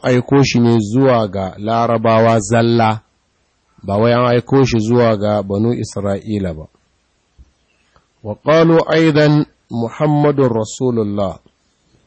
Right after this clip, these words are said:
kuma suna faɗin cewa lalle Annabi Muhammadu fa to manzon Allah ne. Babu tambaba kan wannan. Wa ma hum ma'adudina fi firaqil Islam.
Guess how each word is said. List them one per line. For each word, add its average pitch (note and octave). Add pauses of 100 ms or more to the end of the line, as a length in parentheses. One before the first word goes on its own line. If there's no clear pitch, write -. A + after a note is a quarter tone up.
(500)
kuma D#3+
suna D#3+
faɗin C#3+
cewa A#2+
lalle D3+
Annabi C3+
Muhammadu C#3
fa C3 (140)
to -
manzon A2
Allah A#2+
ne. D#2+ (2000)
Babu D3
tambaba C3+
kan A#2+
wannan. G2+ (1120)
Wa G#2+
ma E3+
hum D#3+
ma'adudina C#3
fi D3
firaqil D3
Islam. A#2